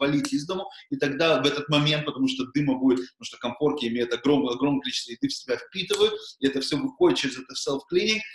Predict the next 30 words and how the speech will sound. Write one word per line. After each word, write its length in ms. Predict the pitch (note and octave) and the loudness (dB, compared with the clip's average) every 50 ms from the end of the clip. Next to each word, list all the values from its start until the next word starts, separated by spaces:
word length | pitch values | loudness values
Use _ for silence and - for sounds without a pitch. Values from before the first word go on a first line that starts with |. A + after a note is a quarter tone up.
| - _ _ _ _ - | -20 _ _ _ _ 0
и 240 | C#3+ C#3 C#3 C3+ | 2 4 6 6
потом 320 | C3 C#3 C#3 C#3 F3+ F3+ E3 | 4 4 0 0 2 0 2
у 20 | |
вас 220 | D3+ D3+ D3 D3+ D3 | 2 2 2 2 2
весь 160 | C#3 C#3+ - | 0 2 4
пейсах 340 | F3+ F3 E3+ - D3 C3 B2+ | 4 4 6 4 0 -2 0
будет 340 | C#3 D#3 C#3 - - - | 2 2 2 2 2 0
вонять 360 | C#3 C#3 C#3 D#3 E3 E3 E3+ E3 - - - _ _ _ | 2 2 4 4 4 2 0 -2 -4 -10 -18 _ _ _
у-, 240 | D3+ C#3+ C#3 C3+ C3+ | -2 0 0 0 0
г-, 200 | C#3 C#3+ C3+ C#3 | 0 0 2 4
г-, 580 | C#3+ C#3 C#3 C3+ C3+ C3+ C3+ D3 C#3+ C3+ C3+ | 4 4 4 4 4 2 4 4 4 4 4
г-, 60 | C3+ - | 2 2
палёным 560 | - D#3 C3+ C#3 D#3 F3 F3 D#3+ D3 C#3 C#3 - - - _ _ | 0 2 4 6 4 4 4 4 2 2 0 -2 -6 -16 _ _
в 120 | B2 B2 A#2+ | -20 -8 -2
доме. 320 | C3+ E3 F#3+ G3+ G3 G3 G3 F#3+ - - - _ _ _ | 2 2 2 2 2 0 -2 -4 -8 -12 -18 _ _ _
Можно, 520 | - D#3 D3+ D#3 D#3 E3+ F3+ F3+ - E3+ D#3 | -12 -6 -2 2 4 6 6 6 6 4 2
э, 260 | D3 - - D3+ D3+ | 2 2 2 2 2
э, 360 | C#3+ C#3 D3 C#3+ C#3 A#2+ C3 | 4 4 4 4 4 4 4
э, 40 | C3+ | 0
с 80 | - - | -2 -2
конфорками 560 | - C#3+ C3+ - E3 E3+ E3+ - E3 D3+ C#3 | -2 -2 -2 0 0 0 0 0 -2 -2 0
остановиться 480 | B2+ C3 - C#3 C3+ C#3 C3+ - - A#2+ | -2 -2 0 0 0 0 0 -4 -8 -12
на 60 | - | -10
том, 140 | - D3+ C#3+ | -10 -8 -8
что 160 | - A#2+ A#2+ | -8 -6 -6
вы 100 | A#2+ A#2+ - | -6 -6 -6
прокалите 420 | - B2 - - D3 C3 - - - B2 | -10 -10 -2 0 0 0 0 -2 -8 -12
настолько, 360 | A#2+ - - - C#3+ C#3 - | -16 -14 -10 -8 -10 -10 -10
насколько 380 | - - - C3 C3 - - C3 | -14 -12 -8 -8 -8 -8 -6 -6
можете, 400 | C#3 E3 F#3 F#3 F#3 E3+ F3+ | -4 -4 -4 -4 -4 -4 -6